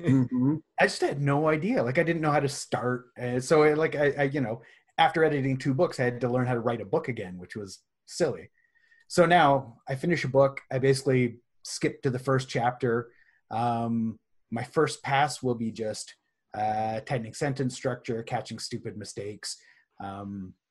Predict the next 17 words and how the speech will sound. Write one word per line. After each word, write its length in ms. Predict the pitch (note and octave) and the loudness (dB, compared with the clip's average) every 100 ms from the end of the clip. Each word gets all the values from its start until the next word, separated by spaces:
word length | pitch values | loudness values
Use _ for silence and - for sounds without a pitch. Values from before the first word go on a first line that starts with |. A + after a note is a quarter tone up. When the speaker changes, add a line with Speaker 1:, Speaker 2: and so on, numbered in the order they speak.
| _ _ _ _ - - | _ _ _ _ -20 -12
Speaker 2:
tweaking 380 | - D3 C3+ C3 | -4 -2 0 0
things 380 | C3 B2+ B2 - | 0 0 0 0
so 120 | B2 | 0
that 200 | A2+ A2+ | 0 -6
they 80 | A2 | -6
line 360 | A2+ A2+ A2 | -4 -6 -6
up 200 | A2 - | -8 -8
with 160 | G#2+ G2+ | -10 -8
however 600 | G#2+ G#2 G#2 G#2 F#2+ F#2 | -8 -8 -8 -8 -10 -10
things 240 | - A2 A2 | -10 -10 -8
were 120 | G#2+ | -10
at 100 | F2+ | -10
the 100 | F#2+ | -10
end 140 | A2+ | -6
of 60 | A#2 | -4
the 60 | A#2 | 0
book, 280 | B2+ B2+ | 0 -2